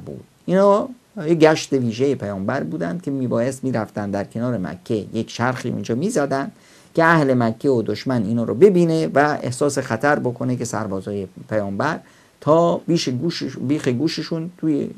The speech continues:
کنار مسجد هم ر-، کنار مکه هم رسیدن. این باعث می‌شه که بترسن. در وقتی که ترسیدن، خب، اه، کاروان‌های تجاریشون که این ور اون ور میره، اه، وحشت می‌کنه. در نتیجه براشون سرباز بیشتر می‌ذارن، سرباز بیشتر، راه‌های دورتر،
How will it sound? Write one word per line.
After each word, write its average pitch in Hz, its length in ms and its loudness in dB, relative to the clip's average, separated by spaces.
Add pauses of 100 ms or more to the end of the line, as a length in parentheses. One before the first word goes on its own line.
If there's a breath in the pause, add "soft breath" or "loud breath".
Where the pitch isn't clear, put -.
کنار 143 260 0
مسجد 117 420 -2
هم 151 140 -2
ر-، 110 300 -6
کنار 123 420 -2 (300 soft breath)
مکه 117 360 -2
هم 160 160 -4
رسیدن. 180 500 -10 (680 soft breath)
این 240 140 4
باعث 196 300 10
می‌شه 165 220 0
که 139 100 2
بترسن. 135 600 0 (500 soft breath)
در 190 200 10
وقتی 190 280 6
که - 100 4
ترسیدن، 147 580 2
خب، 135 300 -2
اه، 127 400 4
کاروان‌های 131 560 2
تجاریشون 131 600 0
که 127 80 -2
این 123 100 2
ور 117 120 4
اون 117 180 0
ور 113 200 2
میره، 113 380 2 (680 soft breath)
اه، 117 300 4
وحشت 131 680 2
می‌کنه. 127 420 -2
در 147 200 4
نتیجه 131 560 0
براشون 131 520 2
سرباز 123 380 4
بیشتر 135 500 0
می‌ذارن، 127 520 -2
سرباز 151 440 4
بیشتر، 135 480 0
راه‌های 127 460 4
دورتر، 123 580 0